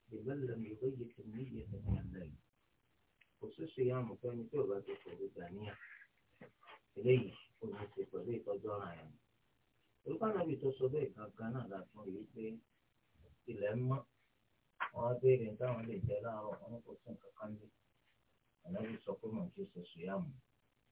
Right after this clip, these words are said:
Eléyìí ó fi hàn wá pé kì í ṣe ní Ramadan ni wọ́n wà. Ó túmọ̀ sí pé ẹni tó bá fẹ́ ṣe sùyàmù náfìlà,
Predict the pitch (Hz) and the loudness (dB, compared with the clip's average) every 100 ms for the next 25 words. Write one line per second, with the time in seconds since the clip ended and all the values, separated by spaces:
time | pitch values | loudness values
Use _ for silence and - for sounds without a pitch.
0 | _ _ _ _ _ _ 165 175 104 - | _ _ _ _ _ _ -4 -2 0 -2
1 | - - - - 87 85 95 - 104 - | -6 -12 -10 -6 -2 -2 -2 -2 -4 -2
2 | 92 92 95 92 85 85 117 80 107 85 | -2 -2 -2 -2 -2 -4 -6 -4 -2 -2
3 | 90 95 101 - _ _ _ _ _ _ | -4 0 -2 -2 _ _ _ _ _ _
4 | _ _ _ _ _ _ - 131 131 123 | _ _ _ _ _ _ 0 6 8 6
5 | - 101 101 113 110 113 110 - - - | 0 -4 -2 -2 -2 0 -4 -6 -14 -6
6 | 113 117 107 113 123 131 117 | -4 -4 -2 -2 -2 -4 -6